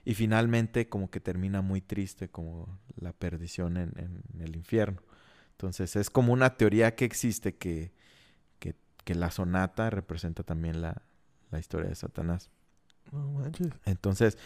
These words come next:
Speaker 1: esto no es como tal como, como un pacto ni nada, porque supuestamente no le pidió nada a Tartini, nada más por así decirlo, le regaló una,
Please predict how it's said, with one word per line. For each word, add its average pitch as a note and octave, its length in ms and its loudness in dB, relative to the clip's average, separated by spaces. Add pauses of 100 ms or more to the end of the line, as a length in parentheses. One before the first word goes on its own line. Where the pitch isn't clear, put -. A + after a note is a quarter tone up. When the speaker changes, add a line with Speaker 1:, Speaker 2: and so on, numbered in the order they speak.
(200)
Speaker 1:
esto C3 220 4
no C#3+ 100 8
es C#3 100 10
como A#2+ 260 8
tal A2 200 8
como, G2 420 4
como E2+ 260 0
un F#2+ 120 0
pacto G2+ 600 2
ni F2 140 -2
nada, F2+ 360 0
porque - 460 -6
supuestamente E2+ 760 -4 (440)
no G2+ 140 4
le G2 120 4
pidió F#2+ 300 2
nada F#2 300 2
a - 60 0
Tartini, G#2+ 640 2
nada F2 260 2
más F2+ 180 0
por F2+ 160 -2
así F#2 160 -4
decirlo, G2 420 2
le F2 160 2
regaló F2 440 0
una, F#2+ 380 4